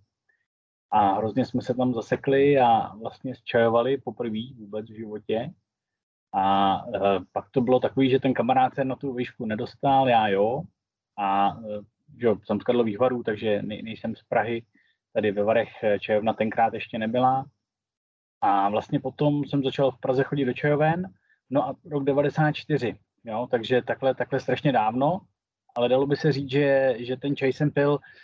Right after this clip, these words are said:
po západním způsobu, jak říká Tomáš, jo, to znamená velká konvička, jeden nálev, eh, nic složitýho.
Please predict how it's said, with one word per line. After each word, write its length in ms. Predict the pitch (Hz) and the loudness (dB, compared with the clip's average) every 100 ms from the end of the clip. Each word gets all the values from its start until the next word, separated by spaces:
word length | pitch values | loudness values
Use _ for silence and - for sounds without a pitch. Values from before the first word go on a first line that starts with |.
| - _ | -20 _
po 140 | 123 | -12
západním 580 | 110 123 131 147 143 160 | -2 2 2 2 -2 -6
způsobu, 520 | - _ 127 151 127 | -12 _ -16 -14 -8
jak 180 | 113 98 | -8 -8
říká 340 | - 101 117 113 | -16 -8 -6 -4
Tomáš, 420 | 113 107 98 - | -6 -8 -8 -8
jo, 100 | 107 | -10
to 80 | 110 | -8
znamená 300 | 113 113 104 | -2 0 2
velká 280 | 117 147 | 2 2
konvička, 720 | 139 135 131 123 - 120 113 | 0 -2 -8 -10 0 2 4
jeden 220 | 104 123 127 | 2 2 4
nálev, 460 | 123 117 113 107 - | 4 4 2 0 -6
eh, 200 | 104 101 | -6 -6
nic 220 | 110 117 | -8 -14
složitýho. 760 | - 120 117 123 127 127 143 165 | -8 -6 -6 -10 -10 -4 -2 -4